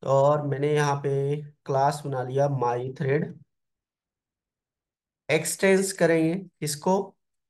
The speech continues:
थ्रेड क्लास को, ठीक है ना? चलिए, इसके अंदर हमारा मैं मेथड एक बना देता हूँ यहाँ पे,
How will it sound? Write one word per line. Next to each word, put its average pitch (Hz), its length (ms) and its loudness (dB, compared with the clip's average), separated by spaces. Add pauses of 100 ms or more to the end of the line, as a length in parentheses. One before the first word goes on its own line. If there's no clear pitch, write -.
(120)
थ्रेड 139 340 2
क्लास 107 340 -2
को, - 160 -20 (300)
ठीक 151 140 -6
है 156 60 4
ना? 226 120 -2 (540)
चलिए, 113 340 0 (640)
इसके 170 300 2
अंदर 175 300 4
हमारा 156 720 4
मैं 127 360 -2 (220)
मेथड 139 480 -2
एक 143 240 -6 (440)
बना 131 260 0
देता 139 260 -4
हूँ 139 120 -2
यहाँ 143 200 -4
पे, - 240 -12